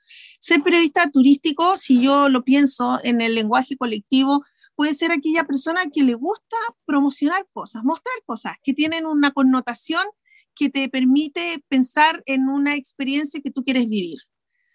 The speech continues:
Por lo tanto, todos podríamos ser periodistas de alguna forma, hacer este periodismo con una estructura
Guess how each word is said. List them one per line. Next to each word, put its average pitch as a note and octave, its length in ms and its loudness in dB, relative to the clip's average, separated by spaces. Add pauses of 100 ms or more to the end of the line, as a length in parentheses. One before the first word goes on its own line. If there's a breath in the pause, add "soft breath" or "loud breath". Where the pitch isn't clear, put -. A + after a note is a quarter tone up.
(120)
Por B3+ 100 2
lo C4 80 6
tanto, D#4 380 0
todos A4 280 0
podríamos C4 440 -2
ser B3+ 180 -2
periodistas B3+ 600 0
de A#3+ 80 -4
alguna B3 260 -2
forma, C4 340 -4
hacer C#4 200 -6
este C#4 200 -6
periodismo C4 640 0
con C#4 160 -8
una C4+ 120 -6
estructura C#4 880 2